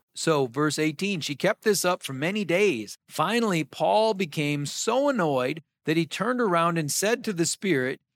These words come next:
'In the name of Jesus Christ, I command you to come out of her.' At that moment, the spirit left her.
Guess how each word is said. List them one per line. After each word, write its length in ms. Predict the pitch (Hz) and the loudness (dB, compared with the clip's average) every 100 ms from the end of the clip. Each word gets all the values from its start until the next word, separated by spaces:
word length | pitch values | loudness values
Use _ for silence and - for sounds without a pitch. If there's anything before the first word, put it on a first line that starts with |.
| _ | _
'In 200 | - 151 | -6 -2
the 80 | 151 | -2
name 320 | 156 190 254 | 0 0 2
of 160 | 269 196 | 0 0
Jesus 500 | 139 208 233 233 226 | -2 -2 0 -2 -4
Christ, 400 | - 180 202 - | 0 2 2 0
I 80 | 143 | -4
command 560 | - 135 147 202 208 | -6 -4 -2 -2 -2
you 160 | 151 165 | -2 -2
to 160 | 160 135 | -4 -4
come 260 | 156 160 - | -4 -4 -2
out 220 | 170 254 | 0 2
of 140 | 220 - | 0 -2
her.' 240 | 107 - _ - | -8 -10 _ -6
At 220 | 143 - | -4 0
that 260 | 190 247 | 0 0
moment, 500 | 151 180 240 180 170 | 0 2 2 0 0
the 80 | 170 | -2
spirit 500 | 160 - 202 247 240 | -2 -2 -2 0 -2
left 420 | 165 196 269 - | 0 0 -2 -4
her. 280 | 160 120 - | -6 -6 -8